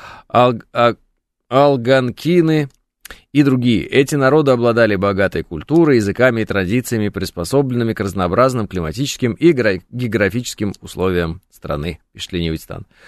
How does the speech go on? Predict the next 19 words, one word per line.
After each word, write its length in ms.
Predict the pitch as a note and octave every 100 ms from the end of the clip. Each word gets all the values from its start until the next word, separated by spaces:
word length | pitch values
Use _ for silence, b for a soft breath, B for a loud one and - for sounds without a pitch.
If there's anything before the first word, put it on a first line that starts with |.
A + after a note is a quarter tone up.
| B B
Да-да, 420 | - D3 G3+ A3 E3+
и 160 | E3+
американцы 580 | E3+ D#3 D#3+ D#3+ E3+ C3
теперь 200 | - D3
снимают 480 | A#2+ C3+ C3+ G2 -
кино 340 | A2 A#2 D#3+
о 60 | C3
том, 220 | F2+ F2+
как 260 | F2 E2+ F2
американцы 760 | F2+ F2+ A#2 A2 G2+ F#2+ E2+
в 120 | D2+
будущем, 540 | F2+ B2 B2 A2 G2 F2+
в 60 |
прошлом, 920 | - F#2+ A#2 A2+ G2 F2+ E2+ E2 E2+ -
в 60 |
космосе 600 | - G#2+ A#2 G#2+ F#2 F2 E2
и 40 |
где-то 300 | F2 F#2 F2+
еще 400 | E2 - C3 C#3